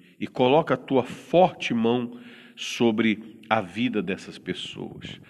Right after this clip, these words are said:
Abençoa, Senhor, enviando sobre elas a tua bênção, enviando sobre elas o teu cuidado,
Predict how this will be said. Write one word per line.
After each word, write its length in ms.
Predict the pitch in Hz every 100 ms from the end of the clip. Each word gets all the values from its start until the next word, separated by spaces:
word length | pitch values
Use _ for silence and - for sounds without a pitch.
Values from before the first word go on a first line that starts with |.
| -
Abençoa, 880 | 110 117 107 - - - 110 101 90
Senhor, 480 | - - - - _ _ - - -
enviando 560 | 110 101 107 113 113 104
sobre 480 | - 107 101 95
elas 420 | 104 120 110 104 - - -
a 80 | 95
tua 300 | - 101 80
bênção, 520 | 92 95 101 - 92
enviando 520 | 92 107 120 151 117
sobre 440 | - 120 104 92
elas 440 | 98 113 107 95 - - -
o 100 | 110
teu 240 | - - 104
cuidado, 840 | - 113 92 82 82 82 - -